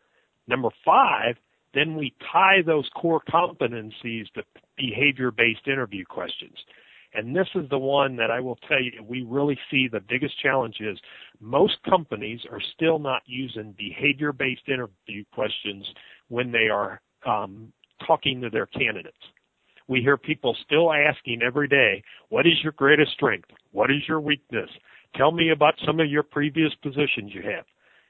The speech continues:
Instead, behavior-based questions ask, "Tell me about an opportunity when you had a customer service issue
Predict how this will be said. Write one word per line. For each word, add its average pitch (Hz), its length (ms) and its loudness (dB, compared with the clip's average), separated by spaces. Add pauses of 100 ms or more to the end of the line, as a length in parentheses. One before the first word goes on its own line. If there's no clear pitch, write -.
(120)
Instead, 120 680 0
behavior-based 127 960 -2
questions 107 680 -2 (160)
ask, 120 360 0 (500)
"Tell 226 160 2
me 226 180 0
about 160 260 2
an 147 140 4
opportunity 135 800 -2
when 113 300 -10
you 147 220 -6
had 135 220 0
a 123 80 2
customer 127 540 -8
service 127 500 -6
issue 110 400 -6